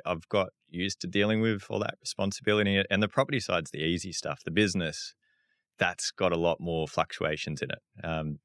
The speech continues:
the rent's the rent, you know, that might change ten percent per annum, but business revenue could change fifty percent per annum if it's a good year or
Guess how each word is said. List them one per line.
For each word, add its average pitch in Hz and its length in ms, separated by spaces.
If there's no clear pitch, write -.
the 92 80
rent's 104 240
the 78 100
rent, 80 300
you 85 100
know, 80 100
that 87 160
might 85 200
change 80 320
ten 80 200
percent 80 340
per 76 120
annum, 80 260
but 78 220
business 92 360
revenue 90 380
could - 140
change 80 560
fifty 139 260
percent - 340
per 80 140
annum 71 300
if 82 220
it's - 100
a 85 40
good 90 180
year 87 200
or 76 220